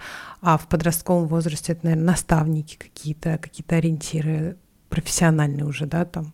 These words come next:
в кавычках или не в кавычках, они, безусловно, играют роль, и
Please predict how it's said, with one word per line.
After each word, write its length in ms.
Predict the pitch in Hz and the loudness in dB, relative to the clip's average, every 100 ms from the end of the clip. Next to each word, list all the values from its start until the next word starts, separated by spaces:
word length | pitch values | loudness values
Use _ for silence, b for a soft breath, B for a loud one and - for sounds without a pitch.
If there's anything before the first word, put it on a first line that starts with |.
| _ | _
в 120 | - | -12
кавычках 500 | - 151 151 - 160 | -2 0 0 -4 -6
или 80 | 156 | -4
не 120 | 151 | -2
в 60 | 147 | -2
кавычках, 600 | - 160 156 - - - B B B B B | 0 0 0 -2 -8 -10 B B B B B
они, 220 | 180 165 | 2 4
безусловно, 540 | 170 170 156 196 196 170 | 4 4 6 6 8 6
играют 360 | 151 156 147 | 4 2 0
роль, 260 | - 160 156 - - | -2 -2 -2 -8 -8
и 440 | 190 165 160 160 | -2 0 0 -2